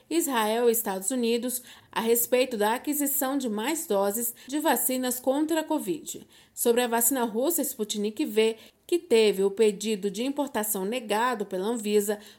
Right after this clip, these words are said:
o chanceler brasileiro disse esperar que as pendências sejam resolvidas em breve. Da Rádio Nacional em Brasília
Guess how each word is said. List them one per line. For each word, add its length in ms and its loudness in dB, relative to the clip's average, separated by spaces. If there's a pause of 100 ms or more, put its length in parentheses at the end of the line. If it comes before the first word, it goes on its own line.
o 80 -4
chanceler 560 0
brasileiro 720 0 (260)
disse 320 -2
esperar 500 -2
que 80 -6
as 140 -4
pendências 760 0 (220)
sejam 400 -2
resolvidas 880 -4
em 160 0
breve. 560 -2 (500)
Da 120 -4
Rádio 360 2
Nacional 500 -2
em 100 -2
Brasília 840 -2